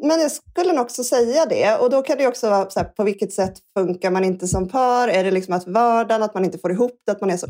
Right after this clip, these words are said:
olika, att man har mycket konflikter?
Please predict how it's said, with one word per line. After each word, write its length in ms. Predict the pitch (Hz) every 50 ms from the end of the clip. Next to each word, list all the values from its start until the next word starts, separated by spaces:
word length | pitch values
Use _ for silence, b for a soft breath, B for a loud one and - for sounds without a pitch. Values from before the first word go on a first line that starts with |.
| -
olika, 800 | - 262 254 233 214 226 226 233 226 226 247 233 - - 233 226 214 214 208
att 160 | - 180 185
man 100 | - -
har 80 | 165 139
mycket 220 | 170 180 - - - _
konflikter? 1080 | - 165 160 - - - 240 269 - - _ _ _ _ _ - 233 233 233 240